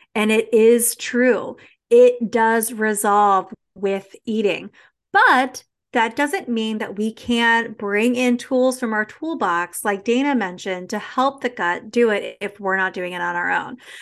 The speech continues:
There are things that you can take, like digestive enzymes. There, you can s-, help support acid reflux.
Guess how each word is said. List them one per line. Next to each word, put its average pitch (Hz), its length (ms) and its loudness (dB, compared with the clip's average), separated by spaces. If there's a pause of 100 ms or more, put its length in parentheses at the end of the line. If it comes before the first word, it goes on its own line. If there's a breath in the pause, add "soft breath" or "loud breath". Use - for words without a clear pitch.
(180 loud breath)
There 269 260 2
are 233 300 2
things 247 320 -2
that 214 120 -4
you 208 140 -4
can 202 160 -4
take, 196 360 -6
like 180 180 -6 (400)
digestive 196 540 -4
enzymes. 190 640 -4
There, 220 300 -4 (100)
you 214 180 -2
can 220 300 -2
s-, - 200 -12
help 226 400 -2
support 202 720 -2 (460 loud breath)
acid 208 340 -2
reflux. 202 460 -2